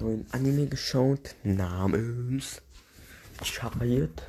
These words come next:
Also ich kenn die, ich glaub, Chariot kennt ihr. Also da geht's darum, dass es Leute gibt, die Superkräfte haben. Ja. Hier werde ich wirklich nicht spoilern, Guys.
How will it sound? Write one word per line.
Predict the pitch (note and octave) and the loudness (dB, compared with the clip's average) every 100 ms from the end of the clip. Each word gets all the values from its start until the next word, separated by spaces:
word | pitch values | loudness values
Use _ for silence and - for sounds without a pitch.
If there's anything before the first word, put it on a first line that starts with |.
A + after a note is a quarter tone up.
| - | -12
Also | - G2+ G2+ | -8 -4 -4
ich | - | -4
kenn | - A2 | -8 -10
die, | - | -12
ich | - - | 0 4
glaub, | A#2+ - | 4 4
Chariot | - B2+ B2 A2+ | -6 -2 -2 -2
kennt | - A#2+ B2+ | 0 0 0
ihr. | - | 2
Also | C3 - | 2 4
da | - | 4
geht's | - - | 2 -2
darum, | - - - G#2+ | -4 -8 -6 -6
dass | - - | -8 -16
es | - - - - - - - _ - - _ _ _ - | -20 -20 -18 -18 -16 -18 -20 _ -20 -20 _ _ _ -4
Leute | C3 C3+ - | 0 0 0
gibt, | B2 B2 | -2 -2
die | - | -2
Superkräfte | - - - - - C#3+ | -4 -8 -12 -16 -14 -4
haben. | C#3 D3 D#3 D#3+ | -2 0 -2 -2
Ja. | A2 G#2+ - - - _ - - - - - _ _ _ - - | 0 0 -2 -20 -20 _ -20 -20 -20 -20 -20 _ _ _ -10 -4
Hier | B2 | 0
werde | A#2+ G#2+ | 0 0
ich | - | -4
wirklich | - - | -4 -6
nicht | - - | -10 -10
spoilern, | - B2+ C3 B2+ | -8 -4 -4 -4
Guys. | B2+ C3+ - | -6 -10 -12